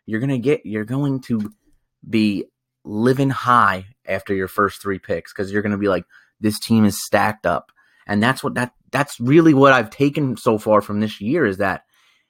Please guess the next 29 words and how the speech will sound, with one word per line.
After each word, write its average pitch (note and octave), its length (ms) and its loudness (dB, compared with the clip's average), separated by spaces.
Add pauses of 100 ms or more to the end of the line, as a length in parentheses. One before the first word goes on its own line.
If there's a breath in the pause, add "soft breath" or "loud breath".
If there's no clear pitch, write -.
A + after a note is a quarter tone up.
(140)
you B2+ 160 0
want C#3 340 4
a, - 140 -16
you D3 120 -6
want G#2 420 -4
one A2 180 0
of G2+ 60 -2
the F2+ 60 -10
first G#2 340 0
five, G#2+ 420 0 (160)
four B2+ 280 2
or A2+ 60 2
five G#2 300 0
picks. - 440 -4 (580)
I G#2+ 160 4
mean, F#2+ 260 -2
damn, G2+ 320 0
you A2+ 160 2
really A2 600 6
want F#2+ 300 0
one F#2 200 -2
of F2+ 60 -2
the F2 60 -4
first F#2+ 280 -4
four F#2 200 -2
or E2 40 -2
five - 300 -8
picks, G#2+ 240 -14
because G#2 420 2